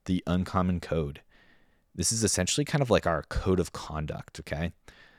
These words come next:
There's a few places of inspiration I, I've gotten for this, but my whole goal, um, for this year with Tua is to deepen our culture. We already have a really special culture.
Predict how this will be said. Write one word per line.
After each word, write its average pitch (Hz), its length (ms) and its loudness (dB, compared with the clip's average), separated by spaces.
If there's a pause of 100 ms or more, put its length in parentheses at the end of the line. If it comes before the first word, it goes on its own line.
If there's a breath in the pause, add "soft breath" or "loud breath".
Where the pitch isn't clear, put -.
(380 soft breath)
There's 101 240 8
a 101 40 6
few 117 680 8
places 101 340 6
of 90 100 2
inspiration 82 560 2
I, 80 120 0
I've - 240 -4
gotten 80 240 -4
for - 120 -2
this, 82 200 0
but - 120 4
my 90 120 4
whole 120 480 6 (580 soft breath)
goal, 90 520 6 (120)
um, 90 300 4
for - 80 -8
this 82 260 0
year 85 480 2
with 90 260 -4
Tua 90 360 2
is 82 220 -2
to 80 180 -2
deepen 95 800 0
our 85 360 2 (140)
culture. 82 540 -4 (760 loud breath)
We 98 140 2
already 160 180 4
have 90 260 0
a 90 40 2
really 85 220 2
special 80 340 -2
culture. 87 480 -2